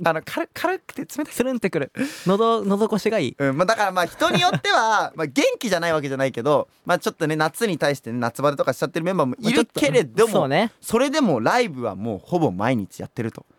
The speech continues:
Speaker 2: うん。
Speaker 1: 外仕事ね、主人が外仕事で心配です。ご主人の外仕事、仕事とね、同じ感じで、僕とも、僕たちも外でね、あの、リリーベなんかもしてたりするんですけども、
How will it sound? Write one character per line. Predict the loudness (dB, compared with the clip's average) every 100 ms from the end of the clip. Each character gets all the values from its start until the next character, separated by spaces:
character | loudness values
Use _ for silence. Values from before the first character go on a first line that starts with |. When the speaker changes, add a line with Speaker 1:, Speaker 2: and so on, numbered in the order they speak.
| -2
Speaker 2:
う | 0
ん。 | 0 -2
Speaker 1:
外 | -2 0 0
仕 | 0
事 | -2 -2 -2
ね、 | -4
主 | -2 -4
人 | -2 -2
が | -4
外 | -8 -8
仕 | -6
事 | -6 -4 -6
で |
心 | -6 -8
配 | -6 -6
で | -6
す。 | -10 _ -8
ご | -6
主 | -6 -2
人 | -2 0
の | -4 -10 -20 -20 -20 _ _
外 | -10 -6
仕 | 0
事、 | 0 0
仕 | -2
事 | -2 -4
と | -6 -4
ね、 | -2
同 | 0 -2
じ | -2
感 | -2
じ |
で、 | -2
僕 | -2
と | -2
も、 | -4 -6 _ _ _
僕 | -4 -4
た | -4 -4
ち | -2
も | -2 -2
外 | -6 -2 0
で | 2
ね、 | 2 0 -2 _ _ _ -4
あ |
の、 | -2 -2 -4 -8 -12 _ -4
リ | -2
リ | 0
ー | -2
ベ | -2
な | -2
ん |
か | -4
も | -10
し | -10
て | -8
た | -8
り | -6
す | -4
る | -2
ん |
で | -2
す | -4
け | -10
ど | -10
も、 | -10